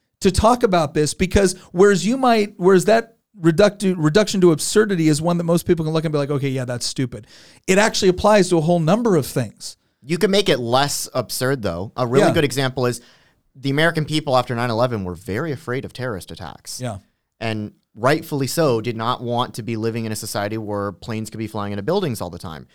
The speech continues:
Speaker 2: So Congress passed the Patriot Act.
Speaker 1: Yeah.
Speaker 2: And years later, the many legitimate concerns and justifications that were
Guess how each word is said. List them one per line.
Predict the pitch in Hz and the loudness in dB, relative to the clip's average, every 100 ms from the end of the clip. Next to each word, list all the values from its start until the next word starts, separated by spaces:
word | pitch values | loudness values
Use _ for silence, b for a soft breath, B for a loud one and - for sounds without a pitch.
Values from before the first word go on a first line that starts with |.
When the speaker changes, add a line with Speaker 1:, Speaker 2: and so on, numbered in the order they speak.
| _ _ | _ _
Speaker 2:
So | - 101 | -18 -16
Congress | 87 92 120 | -12 -12 -12
passed | - 87 - | -12 -12 -12
the | - | -4
Patriot | 190 - 165 | -4 -2 -6
Act. | 82 - - - | -6 -10 -18 -10
Speaker 1:
Yeah. | 117 | -6
Speaker 2:
And | 120 | -4
years | 156 180 165 | 0 0 0
later, | 160 202 220 131 156 b b b b _ _ _ | 0 0 2 0 -2 b b b b _ _ _
the | 143 180 180 151 135 _ 156 | -8 -4 -4 -6 -18 _ -4
many | 165 185 240 226 | 0 2 2 0
legitimate | 165 151 127 143 190 226 202 180 - _ _ _ _ _ - | 2 0 0 2 4 4 2 -2 -4 _ _ _ _ _ -6
concerns | 170 151 - 233 240 151 147 165 160 | -4 -4 0 2 4 2 0 -2 -4
and | 135 | -2
justifications | 156 156 143 - 170 180 - 170 160 | -4 -4 -10 -8 -4 -2 -2 -4 -2
that | 147 | -2
were | 143 135 | -2 -6